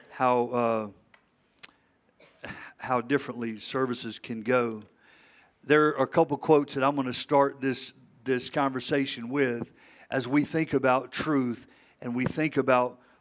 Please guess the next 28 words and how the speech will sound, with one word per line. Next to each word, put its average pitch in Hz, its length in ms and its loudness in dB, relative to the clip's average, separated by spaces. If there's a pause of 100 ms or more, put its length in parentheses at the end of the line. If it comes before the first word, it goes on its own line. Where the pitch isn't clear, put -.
love 127 520 4
in 123 120 -6
the 120 80 -2
context 139 800 0
of 120 120 0
the 117 100 -4
home, 120 420 -2 (400)
this - 220 -6
two 156 320 2
sides, 123 580 2
this 131 340 -4 (400)
essential 135 720 0 (260)
coin. 131 540 0 (640)
Ralph 165 460 6
Waldo 151 380 6
Emerson 139 600 -2
made 139 240 4
this 139 160 0
statement. 123 460 0
He 190 140 2
said, 123 520 2 (720)
"People 147 720 4 (400)
are 147 100 8
what 156 260 6
their 151 140 6
mothers 143 720 2
make 151 360 2
them." 120 420 0